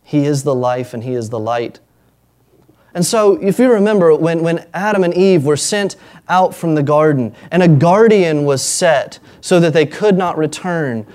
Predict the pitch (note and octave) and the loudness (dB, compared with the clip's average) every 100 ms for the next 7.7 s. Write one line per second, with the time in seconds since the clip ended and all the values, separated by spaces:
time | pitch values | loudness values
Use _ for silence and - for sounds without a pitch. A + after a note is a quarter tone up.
0 | - - D3 C3+ B2+ A#2+ A2 G#2 F#2+ - | -20 -4 0 0 0 -4 -8 -10 -16 -20
1 | _ _ _ _ A3 A#3 C#4+ B3 F#3+ G#3+ | _ _ _ _ 2 4 6 4 4 2
2 | G#3 B3+ A3+ G#3 F#3 A#3 B3 A3 G#3+ A3+ | 2 0 2 2 0 2 2 4 4 4
3 | F#3 F3 D#3 D#3+ D3+ - A3+ F3+ E3+ D#3 | 2 2 2 2 -2 0 0 2 -2 -2
4 | C#3+ G3 F3 D3 B2+ - - A#3 F#3+ F#3+ | -4 -6 -4 -4 -6 -14 -4 0 2 2
5 | G3 G3 E3+ E3+ - G3 - D#3+ E3+ - | 0 -4 -4 -4 -2 -4 0 0 0 -2
6 | F3+ D#3+ D3 D3 D3 D#3 D#3 D#3 D#3 D#3+ | -6 -2 -2 -2 -2 -2 -2 0 0 0
7 | F3+ E3+ C#3+ D#3+ D#3 D3 C3+ | 0 -2 0 2 2 2 -2